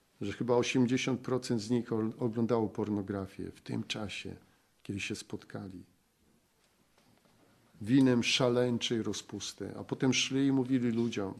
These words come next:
co mogli im przekazać, skoro ich umysły były zepsute, zaciemnione.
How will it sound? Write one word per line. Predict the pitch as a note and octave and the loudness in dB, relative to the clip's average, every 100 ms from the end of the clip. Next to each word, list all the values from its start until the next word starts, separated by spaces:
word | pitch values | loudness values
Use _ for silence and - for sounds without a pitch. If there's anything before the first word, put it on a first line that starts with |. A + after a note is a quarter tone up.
| - _ _ _ _ | -16 _ _ _ _
co | - C#3 | -2 2
mogli | C#3 B2+ B2+ | 4 4 4
im | A#2+ | 2
przekazać, | - - - A2 A2+ - - - _ _ _ _ _ _ _ | 0 -4 -4 -4 -4 -8 -12 -18 _ _ _ _ _ _ _
skoro | - C#3 C3+ | -2 6 8
ich | C3 | 8
umysły | C#3 C#3+ C#3+ - B2+ | 8 10 8 6 2
były | B2 A#2+ | 4 2
zepsute, | G#2+ B2+ - C3 B2+ G2 | 2 0 -2 -6 -4 -6
zaciemnione. | F#2+ G#2 - A2 A2+ A2+ G2+ | -4 -6 -4 -2 -2 -4 -6